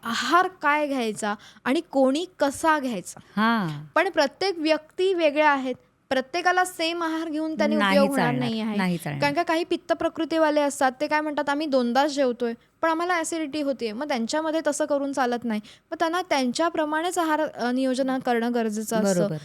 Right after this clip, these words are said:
Speaker 1: So हे करणं कुठेतरी गरजेचं असतं आणि योग्य त्या मार्गदर्शनाने जर घेतलेलं असेल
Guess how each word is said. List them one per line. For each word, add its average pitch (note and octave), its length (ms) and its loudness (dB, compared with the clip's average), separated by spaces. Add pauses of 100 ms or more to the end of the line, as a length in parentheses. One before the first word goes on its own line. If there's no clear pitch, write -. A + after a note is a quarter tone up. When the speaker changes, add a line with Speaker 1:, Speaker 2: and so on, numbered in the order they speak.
(220)
Speaker 1:
So E4+ 60 0
हे D#4 220 2
करणं C#4+ 420 2
कुठेतरी D#4+ 460 -2
गरजेचं A#3 520 -2
असतं G3+ 260 -4 (280)
आणि B3+ 180 0
योग्य B3 540 2 (120)
त्या F4 260 2
मार्गदर्शनाने C#4+ 960 0
जर C#4 160 0
घेतलेलं A#3 480 -2
असेल G#3 380 -4